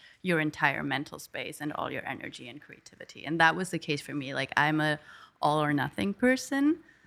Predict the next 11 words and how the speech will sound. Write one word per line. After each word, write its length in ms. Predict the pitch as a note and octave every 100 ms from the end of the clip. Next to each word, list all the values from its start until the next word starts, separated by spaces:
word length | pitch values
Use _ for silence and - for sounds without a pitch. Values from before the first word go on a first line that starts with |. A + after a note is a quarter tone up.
| _ _
so 360 | - D#3+ D3 C#3+
I 180 | C3+ C#3+
just 320 | - - -
had 340 | - C#3 C#3 -
to 100 | -
go 280 | - - -
in 160 | - -
there 180 | - -
that 260 | - - -
way. 240 | - - - _ -
But 260 | F3 D#3